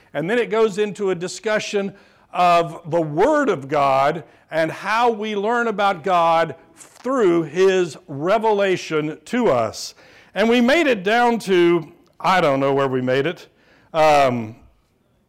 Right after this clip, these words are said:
verse seven, "The law of the Lord is perfect, reviving the soul," and it talks about that. And verse ten, we spent a lot of time on, "More to be desired are they than gold, even much fine gold, sweeter also than honey,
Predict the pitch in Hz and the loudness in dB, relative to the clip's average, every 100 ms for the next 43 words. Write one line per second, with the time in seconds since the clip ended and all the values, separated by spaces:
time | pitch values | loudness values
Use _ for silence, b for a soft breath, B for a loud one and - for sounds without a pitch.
0 | _ _ 143 226 - 240 254 247 226 175 | _ _ -2 0 0 0 2 2 0 0
1 | 196 220 190 185 190 165 135 - 254 240 | 2 2 2 0 2 0 -4 -2 2 2
2 | 240 226 185 147 170 170 156 147 - 214 | 0 -4 -4 0 2 2 0 -6 -4 0
3 | 214 214 196 151 147 175 170 - 139 143 | 4 4 4 0 -4 -2 -2 -2 -2 -2
4 | 131 180 170 170 170 B B B B - | -2 0 2 2 0 B B B B -4
5 | 156 165 156 151 139 196 240 - - 285 | 0 2 2 -4 -4 0 0 -2 -4 0
6 | 262 226 202 - 220 202 190 214 220 - | 0 0 -4 -4 -2 0 2 2 0 -4
7 | 196 214 196 175 170 170 180 262 285 233 | -2 0 2 2 2 0 2 2 0 -2
8 | 233 220 180 170 170 165 165 143 151 147 | -6 -4 -2 2 4 4 2 0 0 2
9 | 180 208 202 202 147 147 143 143 131 B | 2 2 0 -2 -2 0 2 0 -4 B
10 | _ 180 226 226 214 190 202 - - 185 | _ -6 -2 0 0 0 -2 -4 -6 -2
11 | 196 196 135 139 135 135 - 202 233 220 | -2 -2 -2 0 0 -2 -8 -8 -6 0
12 | 233 180 208 208 208 190 196 139 139 139 | 0 2 0 0 -2 -2 -4 -2 -2 -4
13 | 135 | -6